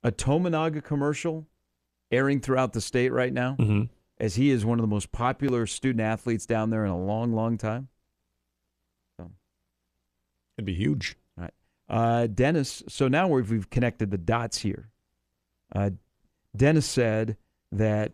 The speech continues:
Speaker 1: her parents are from Norfolk.
Speaker 2: Oh, okay.
Speaker 1: Dad's family is from Beamer and Cumming County.
Speaker 2: Oh, all right.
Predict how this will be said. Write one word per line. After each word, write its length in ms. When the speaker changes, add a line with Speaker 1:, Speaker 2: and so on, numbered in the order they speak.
Speaker 1:
her 160
parents 520
are 80
from 300
Norfolk. 380
Speaker 2:
Oh, 340
okay. 260
Speaker 1:
Dad's 300
family 320
is 60
from 180
Beamer 340
and 140
Cumming 280
County. 360
Speaker 2:
Oh, 120
all 120
right. 240